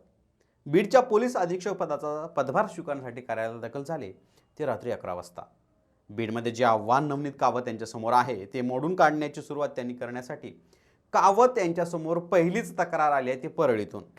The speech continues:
आता परळीतून आलेल्या तक्रारीवर एसपींनी काय केलं तर आपण ते पाहणार होतोच, पण पोलिसांनाही त्यांनी सज्जड दम दिलाय आणि यापुढे चोवीस तास on duty राहावं लागणार आहे,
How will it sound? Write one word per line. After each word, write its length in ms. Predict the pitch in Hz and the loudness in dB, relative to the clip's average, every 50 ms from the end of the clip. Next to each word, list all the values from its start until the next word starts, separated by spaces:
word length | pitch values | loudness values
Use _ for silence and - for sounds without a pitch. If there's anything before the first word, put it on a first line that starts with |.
| _ _ _ _ _ _ _ _ _ _ | _ _ _ _ _ _ _ _ _ _
आता 200 | - 156 - 185 | -2 6 6 6
परळीतून 500 | 175 175 170 165 165 165 175 175 180 190 | 6 8 4 6 6 6 4 4 4 4
आलेल्या 440 | 185 170 165 165 170 165 165 165 160 | 4 4 6 6 4 4 4 0 -2
तक्रारीवर 340 | 160 - 160 160 160 165 165 | -2 0 0 2 2 2 2
एसपींनी 380 | 156 147 147 - 156 151 151 | 0 0 -2 -4 -4 -4 -4
काय 200 | 143 - 151 147 | 0 2 2 2
केलं 200 | 151 147 143 151 143 | 2 0 -4 -6 0
तर 40 | 156 | 0
आपण 220 | 147 131 123 151 143 | 0 0 0 -4 -4
ते 60 | 151 | -4
पाहणार 400 | 131 - 123 113 123 120 120 127 | -4 -2 -4 -4 -2 -2 0 0
होतोच, 360 | 143 143 147 165 170 170 170 - - _ _ _ _ _ _ - | 0 2 4 2 2 2 -4 -14 -20 _ _ _ _ _ _ -4
पण 120 | 202 190 | -4 -4
पोलिसांनाही 840 | - - 165 165 165 180 185 175 202 185 190 185 185 170 175 196 175 | -4 -2 -2 0 0 0 0 2 0 2 4 2 2 2 0 -2 -4
त्यांनी 500 | 175 151 143 147 143 117 101 104 - _ _ _ - | -6 -8 -6 -8 -10 -10 -12 -12 -16 _ _ _ -10
सज्जड 260 | 151 139 131 156 147 | -8 -4 -4 -4 -4
दम 220 | 127 131 123 117 107 | -4 -6 -6 -6 -6
दिलाय 240 | 104 95 92 90 - _ _ _ _ _ _ _ _ _ _ _ _ | -6 -8 -8 -8 -10 _ _ _ _ _ _ _ _ _ _ _ _
आणि 240 | 127 127 127 110 107 | -8 -6 -6 -4 2
यापुढे 680 | 117 120 139 143 156 156 135 113 110 120 123 - _ _ _ _ _ _ _ _ _ _ - | 2 2 2 2 0 -2 -2 -2 -2 -4 -8 -14 _ _ _ _ _ _ _ _ _ _ 2
चोवीस 420 | 214 214 208 202 233 233 220 - | 4 4 4 4 2 0 -2 -2
तास 380 | - - 175 165 170 180 - - - - - 175 | 0 2 4 4 4 2 0 -6 -14 -6 2 2
on 260 | 190 202 208 190 170 | 2 4 4 0 -2
duty 220 | 160 151 165 170 | -2 -2 -2 -2
राहावं 240 | 156 139 131 127 131 | -2 0 0 0 0
लागणार 320 | 120 104 98 104 117 123 120 | 0 -2 -4 -4 -6 -6 -8
आहे, 280 | 110 - 104 104 - | -8 -10 -12 -20 -20